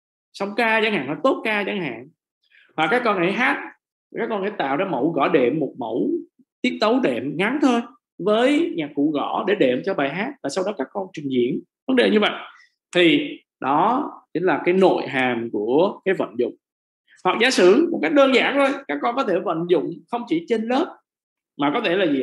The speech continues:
ở ngoài lớp cũng được. Các con hãy hát cái bài hát này cho gia đình mình nghe. Đó cũng là một hình thức vận dụng, nhưng mà vận dụng này là vận dụng ở, ở ngoài lớp. Các thầy cô thấy không ạ? Cho nên cái nội hàm của cái việc vận dụng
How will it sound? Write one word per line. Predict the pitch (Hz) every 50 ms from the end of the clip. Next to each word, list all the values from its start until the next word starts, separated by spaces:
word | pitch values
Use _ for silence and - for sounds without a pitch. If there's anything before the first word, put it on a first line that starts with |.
| -
ở | - - 143
ngoài | 185 196 202 190 180 165 156 147 135
lớp | 131 127 156 196 247 247 - -
cũng | 156 175
được. | 160 139 123 - - _ _ _ _ _ _ _
Các | - 285 277 277
con | 226 202 185
hãy | 170 175 196 208 - - - _ -
hát | - 240 254 262 254 262
cái | 233
bài | 190 170 147 139 151
hát | 180 208
này | 214 202 165 143 123 123 -
cho | 156 151 151
gia | 151 151
đình | 147 139 123
mình | 120 117 113 113 110
nghe. | 120 131 135 131 127 127 _ _ _ _ _ _ _ -
Đó | 156 185 220 - -
cũng | - 151 151 175
là | 160 127 110
một | 110 110 101 - -
hình | - 113 117
thức | 156 185 - - _
vận | - 143 143 - - 139
dụng, | 135 110 - - -
nhưng | 156 170 170 170
mà | 160 131 127 127 - - _ _ _ -
vận | 131 123 117 117 123
dụng | 123 120 123
này | 127 120 117
là | 113 110 107 107
vận | 120 120 120 117
dụng | 120 110 - -
ở, | 117 117 104 - 214 285 294 285 - - _ _ _ _ _ _ _
ở | - - -
ngoài | - 127 117 110 104
lớp. | 113 127 147 - - - _ _ _ _ _ _ _ _ _ _ _ -
Các | -
thầy | 160 143 143
cô | - 139 135 143
thấy | 151 151
không | 165 170
ạ? | 147 127 - - - - _ _ _ _ _ -
Cho | 170 165
nên | 180 180 180 175
cái | - 226
nội | 214 180 139 113 98 - -
hàm | 139 143 139 135 127 120 117 110 110 - _ _
của | - 117 90 85 123 139 170 -
cái | 190 175
việc | 143 - - -
vận | - - - -
dụng | 120 113 - 131